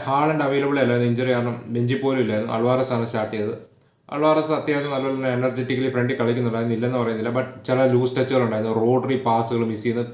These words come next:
ബെർണാഡോ സിൽവ ക്ലിയർലി, ആ, ഫറ്റീഗ് കാണാനായിട്ടുണ്ടായിരുന്നു. അപ്പം സിറ്റിയുടെ പ്ലേയേഴ്സിന് ഫറ്റീഗ് തുടക്കത്തിൽ തൊട്ടുണ്ട്. ഇപ്പം റോഡ്രിയുടെയൊക്കെ മിസ് പാസ്, ബെർണാഡോ സിൽവയുടെ മിസ് പാസുകൾ, ഡിബ്രൂന ഗെയിമിൽ ഇൻവോൾവ്ഡേ അല്ലായിരുന്നു.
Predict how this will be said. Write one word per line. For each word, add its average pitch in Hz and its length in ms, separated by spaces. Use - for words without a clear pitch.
ബെർണാഡോ 123 600
സിൽവ 120 200
ക്ലിയർലി, 131 420
ആ, 117 80
ഫറ്റീഗ് 120 440
കാണാനായിട്ടുണ്ടായിരുന്നു. 117 800
അപ്പം 226 240
സിറ്റിയുടെ 208 420
പ്ലേയേഴ്സിന് 202 480
ഫറ്റീഗ് 202 480
തുടക്കത്തിൽ 208 520
തൊട്ടുണ്ട്. 175 320
ഇപ്പം 147 200
റോഡ്രിയുടെയൊക്കെ 160 500
മിസ് - 160
പാസ്, 151 300
ബെർണാഡോ 147 300
സിൽവയുടെ 143 380
മിസ് 123 180
പാസുകൾ, 131 300
ഡിബ്രൂന 175 480
ഗെയിമിൽ 160 320
ഇൻവോൾവ്ഡേ 170 640
അല്ലായിരുന്നു. 117 320